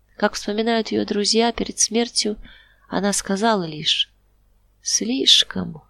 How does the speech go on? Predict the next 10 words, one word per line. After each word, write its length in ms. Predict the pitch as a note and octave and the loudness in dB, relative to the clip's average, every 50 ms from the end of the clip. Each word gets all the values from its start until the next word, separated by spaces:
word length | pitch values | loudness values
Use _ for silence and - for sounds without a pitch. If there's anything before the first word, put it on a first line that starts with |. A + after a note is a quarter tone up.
| _ | _
много 680 | - D#3+ D#3+ D#3 D#3 F3 F#3+ A3+ A3 E3 - D#3 - - _ _ _ | -2 0 0 2 2 0 0 0 -2 -4 -6 -8 -10 -12 _ _ _
счастья». 840 | - - - - - D#3+ E3+ F3 - - - - - - C3+ C3+ - _ _ _ _ _ _ _ _ _ _ _ _ _ _ _ _ _ _ _ _ _ _ _ _ _ _ _ _ _ _ _ _ _ _ _ _ _ _ _ _ _ _ _ _ _ _ _ _ _ _ _ _ _ | -6 -2 -2 0 2 0 0 0 0 -2 -2 -2 -4 -6 -6 -10 -16 _ _ _ _ _ _ _ _ _ _ _ _ _ _ _ _ _ _ _ _ _ _ _ _ _ _ _ _ _ _ _ _ _ _ _ _ _ _ _ _ _ _ _ _ _ _ _ _ _ _ _ _ _
Через 320 | - - G3+ A3 - - | -4 -2 2 2 2 4
пять 320 | - - C4 B3+ - - | 4 4 4 4 2 0
лет 240 | D4 C#4+ D4+ D#4 D#4 _ - - - - - - _ _ _ | 2 4 4 2 2 _ -8 -8 -8 -10 -14 -20 _ _ _
на 160 | - D#3+ E3 | -6 -6 -4
могиле 460 | E3+ G3 G3+ G#3 G#3+ B3 C4 B3+ B3 A3+ | -2 -2 -4 -2 0 0 2 2 2 2
Софьи 340 | - - A#3 A#3 - A3+ | 4 2 2 2 2 0
Ковалевской 800 | A3 - A3 G#3+ A3 A3 B3+ C4+ C4 - - - - - D#3 A3 | 0 0 0 0 2 4 4 2 2 2 -2 -4 -4 -6 -8 -6
установили 720 | B3 - - - A3+ A3+ B3 A#3+ B3+ C4 B3 B3 A#3+ - | -6 -6 -4 -4 -2 -2 0 0 0 0 0 0 -2 -2